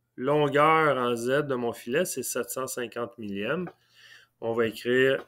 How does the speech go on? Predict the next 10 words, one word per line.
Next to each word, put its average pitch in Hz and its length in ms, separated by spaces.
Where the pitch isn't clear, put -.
moins 117 360
sept - 280
cent 123 240
cinquante 120 540
millièmes 117 460
vis-à-vis 117 580
le 113 160
Z. 98 160
Le 175 320
P. - 300